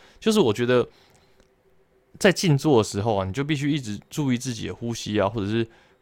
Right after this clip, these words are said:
注意身体的一切。但你，当你有了更高的专注力之后，我觉得这绝对是更加速成，就有点像是那种打游戏，然后你达到一个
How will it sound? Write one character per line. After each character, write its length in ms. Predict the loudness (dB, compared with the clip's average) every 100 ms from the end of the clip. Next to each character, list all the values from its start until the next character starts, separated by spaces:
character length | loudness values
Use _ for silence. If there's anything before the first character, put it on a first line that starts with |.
| _ _ _ _ _ _ _ _ _
注 180 | -6 -2
意 80 | 0
身 220 | 0 -2
体 120 | -2
的 120 | -8 -10
一 120 | -10
切。 320 | -8 -6 -6 -10 _
但 180 | 2 2
你， 160 | 2 0
当 280 | 0 0 2
你 60 |
有 160 | 2 0
了 60 | 0
更 180 | -2
高 200 | 2 2
的 40 | 2
专 240 | 0 -2
注 140 | -2 -4
力 160 | -4
之 180 | -4 -4
后， 160 | -2 -2
我 160 | -2
觉 160 | 0 2
得 80 | 2
这 100 | 0
绝 140 | -2
对 140 | -2
是 360 | 0 0 0 -2 _ _ _ _ _ _ _ _ _
更 220 | 2 4
加 240 | 4 4
速 300 | 2 0 -8
成， 180 | -6 -4
就 80 | 0
有 80 | 0
点 100 | 2
像 140 | 0
是 60 | 0
那 60 |
种 200 | 2 0 -2 _ _ _ _ _ _ _ -20 -2
打 220 | 2 4
游 160 | 4 4
戏， 160 | 2
然 180 | 0 2
后 60 | 2
你 80 | 2
达 160 | 0
到 160 | 2 2
一 20 |
个 240 | 4 0